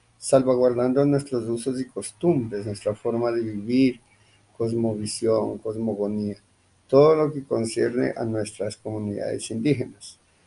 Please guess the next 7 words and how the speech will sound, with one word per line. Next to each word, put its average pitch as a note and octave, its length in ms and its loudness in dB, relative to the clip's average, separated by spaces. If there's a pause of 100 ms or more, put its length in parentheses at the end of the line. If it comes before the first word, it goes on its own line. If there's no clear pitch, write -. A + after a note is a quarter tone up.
(340)
Eh, G#2+ 560 2 (2000)
eh, A#2 520 -2 (180)
ninan, G3+ 960 4 (240)
ninan D3+ 420 2
alimi D3 540 4
nistirishka A#2+ 920 0
kan, G#2 320 -2